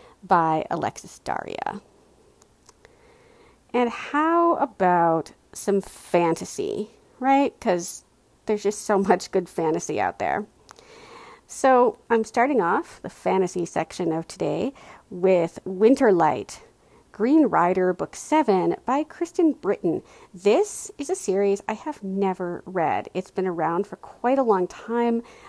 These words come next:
I've heard so many good things about it. I've heard some comparisons to Mercedes Lackey's,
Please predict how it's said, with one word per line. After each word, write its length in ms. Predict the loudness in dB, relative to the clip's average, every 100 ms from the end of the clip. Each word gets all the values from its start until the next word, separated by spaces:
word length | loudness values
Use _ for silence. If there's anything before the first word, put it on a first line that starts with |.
| -10
I've 160 | -8
heard 600 | -8 -12 -12 -6 -4 -4 -6
so 400 | -10 -6 -2 2
many 240 | 2 2
good 220 | 0 -4
things 220 | -2 -2 -2
about 340 | -2 -2 0
it. 140 | -2
I've 120 | -4 -6
heard 200 | -8 -4
some 120 | -6
comparisons 840 | -6 -8 -6 -6 -4 -2 2 0
to 200 | -2 -2
Mercedes 560 | 0 0 -2 -6 -4 -6
Lackey's, 760 | -2 -2 -2 -4 -4 -4 -8